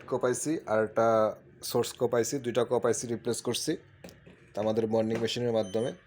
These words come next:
তো এখন আমি টেস্ট টুল দিয়ে চেক দেবো। তা আমার থ্রি ভোল্টে আছে, আমি এটাকে বারো ভোল্টে আনবো, যেহেতু এটা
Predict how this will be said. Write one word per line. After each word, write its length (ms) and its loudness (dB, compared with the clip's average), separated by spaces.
তো 120 -14
এখন 220 -6
আমি 120 -4
টেস্ট 220 -8
টুল 160 -6
দিয়ে 180 -2
চেক 160 -2
দেবো। 160 -2
তা 80 -6
আমার 240 -2
থ্রি 140 -4
ভোল্টে 260 4
আছে, 180 -4
আমি 160 -4
এটাকে 360 -4
বারো 200 4
ভোল্টে 260 0
আনবো, 220 -4
যেহেতু 220 -6
এটা 100 -2